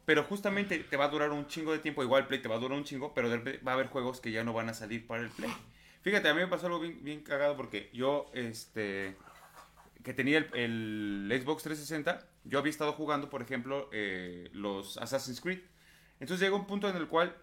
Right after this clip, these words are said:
ya no puedo jugar, eh, justo el, eh, ¿cuál fue? El Unity. El Unity, es, cuando sale, este, el Unity, ya sale para, sol-, solamente para One y, y PlayStation, este, cuatro. Entonces dije, "A la chingada". Entonces Unity, Syndicate,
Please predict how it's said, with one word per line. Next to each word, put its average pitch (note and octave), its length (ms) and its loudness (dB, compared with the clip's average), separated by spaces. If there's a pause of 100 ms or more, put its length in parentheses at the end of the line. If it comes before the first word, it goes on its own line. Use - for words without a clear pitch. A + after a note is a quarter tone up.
(240)
ya D3+ 180 2
no F#3 140 2
puedo F3 180 2
jugar, D#3 500 0 (200)
eh, - 80 -12
justo D3+ 260 -8
el, C3 160 -4
eh, B2+ 540 -4
¿cuál C#3 140 -4
fue? C#3 180 0
El B2+ 160 0
Unity. B2 320 0 (460)
El C3 200 0
Unity, G3 420 0
es, C3+ 200 -4
cuando C3+ 180 0
sale, F3+ 560 6
este, D3 240 -4
el D3 160 -2
Unity, F3+ 320 -4
ya C#3 140 2
sale D3 240 -2
para, B2+ 260 2
sol-, C3 260 -6
solamente C3 380 -4
para A2 180 -2
One C3 300 0 (140)
y, G#2+ 160 -8
y - 20 -4
PlayStation, A#2+ 600 -4
este, F#2 520 -10 (280)
cuatro. C#3+ 360 0 (160)
Entonces C#3+ 320 -4
dije, D3+ 180 -4
"A A2+ 60 -4
la G#2+ 140 -6
chingada". C3+ 500 -4
Entonces B2+ 320 -4
Unity, C#3 380 0
Syndicate, C3 600 -4